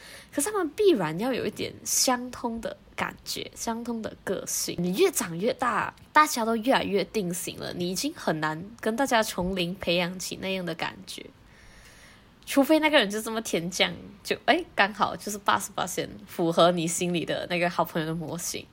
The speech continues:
那当然是很 OK。可是我至今是没有遇到过啦。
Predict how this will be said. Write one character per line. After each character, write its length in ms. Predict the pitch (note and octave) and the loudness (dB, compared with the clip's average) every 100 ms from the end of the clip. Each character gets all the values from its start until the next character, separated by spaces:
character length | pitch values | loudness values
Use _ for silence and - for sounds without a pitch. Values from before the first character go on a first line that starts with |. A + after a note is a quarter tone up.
| - | -10
那 100 | A#3 - | -10 -6
当 100 | G#3+ | -4
然 80 | G3 | -2
是 140 | G3 | -2
很 100 | G#3+ - | -4 -4
OK。 420 | - - - - - - - | -8 -10 -12 -12 -20 -20 -10
可 60 | - | -2
是 80 | C#4 | 0
我 100 | D#3 | 0
至 200 | - A#3 | -2 0
今 200 | F#3+ F3 | 2 2
是 120 | A#3+ | 2
没 100 | F3+ | 0
有 60 | D3 | 2
遇 120 | D#3+ | 2
到 200 | D#3+ E3+ | 2 2
过 260 | - D3+ | -2 -6
啦。 200 | - G#3 | -6 -6